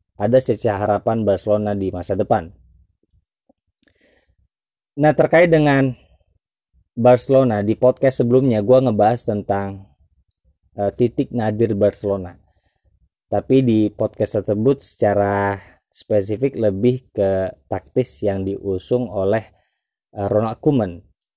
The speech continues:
sistem yang dia pakai, dan pemilihan dia dari segi,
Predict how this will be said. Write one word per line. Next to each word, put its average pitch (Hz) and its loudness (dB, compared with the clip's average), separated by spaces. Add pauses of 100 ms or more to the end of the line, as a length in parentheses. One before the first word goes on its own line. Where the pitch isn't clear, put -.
(220)
sistem 110 -4
yang 104 -2
dia 101 4
pakai, 123 -2
dan 101 -4 (160)
pemilihan 104 -4
dia 117 2
dari 95 -2
segi, 92 -8